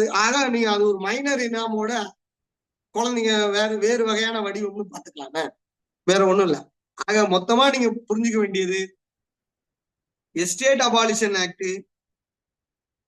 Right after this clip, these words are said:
இனாம் எஸ்டேட் அபாலிஷன் ஆக்ட், மைனர் இனாம் அபாலிஷன் ஆக்ட், இந்த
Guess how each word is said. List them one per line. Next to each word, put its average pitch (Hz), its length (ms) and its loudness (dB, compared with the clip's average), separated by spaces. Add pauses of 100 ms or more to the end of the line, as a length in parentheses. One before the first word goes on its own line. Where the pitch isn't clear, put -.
(260)
இனாம் 269 540 4
எஸ்டேட் 220 380 2
அபாலிஷன் 196 460 -2
ஆக்ட், 175 300 -6 (1080)
மைனர் 254 520 2
இனாம் 247 260 2
அபாலிஷன் 196 480 -2
ஆக்ட், 165 260 -6 (640)
இந்த 190 220 -6